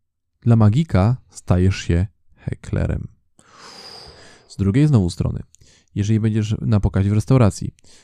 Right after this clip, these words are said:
i magik wyciągnie do ciebie karty i powie, „Czy mogę pana prosić o przetasowanie kart?”,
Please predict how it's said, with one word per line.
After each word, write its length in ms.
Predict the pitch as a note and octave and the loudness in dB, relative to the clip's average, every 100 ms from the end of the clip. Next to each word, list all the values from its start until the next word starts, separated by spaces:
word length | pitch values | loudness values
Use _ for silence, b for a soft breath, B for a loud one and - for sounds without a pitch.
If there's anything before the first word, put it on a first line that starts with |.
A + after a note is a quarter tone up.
| b - | b -6
i 80 | |
magik 360 | G#2 G#2+ B2+ C3+ | -2 0 -2 0
wyciągnie 340 | A2+ A2+ G#2+ | 0 2 2
do 100 | A2 | 0
ciebie 160 | G#2 G#2+ | 0 -2
karty 300 | - G2 - | 0 -2 -2
i 40 | |
powie, 260 | E2+ F2+ F2 | -4 -2 -4
„Czy 140 | - | -2
mogę 160 | D#3 C#3 | -2 0
pana 180 | G2+ F#2 | 0 0
prosić 260 | F#2+ F#2+ | -2 -4
o 40 | E2+ | -6
przetasowanie 540 | - - - G#2 G2 | -8 -10 -4 0 0
kart?”, 340 | - F#2+ - | 0 -2 -4